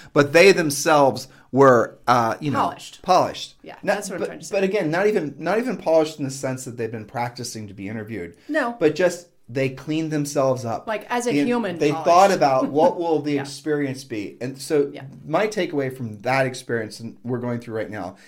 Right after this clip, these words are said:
Speaker 1: and we're gonna be doing a lot of hiring in the next ninety to a hundred and twenty days for our company. But my, uh, takeaway from that was, how is it, again, where is this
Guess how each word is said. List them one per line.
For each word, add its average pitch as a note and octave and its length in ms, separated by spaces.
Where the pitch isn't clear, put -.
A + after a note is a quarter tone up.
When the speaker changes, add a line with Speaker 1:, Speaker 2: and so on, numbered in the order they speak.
Speaker 1:
and C3+ 80
we're C3+ 60
gonna B2+ 140
be B2 60
doing B2+ 180
a A#2 60
lot A#2+ 200
of A#2 60
hiring A2 420
in G#2 80
the A2 60
next A2 280
ninety A#2 280
to G2+ 60
a - 20
hundred G#2+ 240
and G2+ 80
twenty G#2+ 180
days G#2+ 200
for G2+ 100
our F#2 80
company. F#2 420
But C3 160
my, F3+ 460
uh, C3 200
takeaway D3+ 460
from A#2+ 160
that A2+ 180
was, A2 300
how C4 400
is F#3+ 160
it, D3 280
again, C3 520
where G3 420
is G#3 200
this D3 200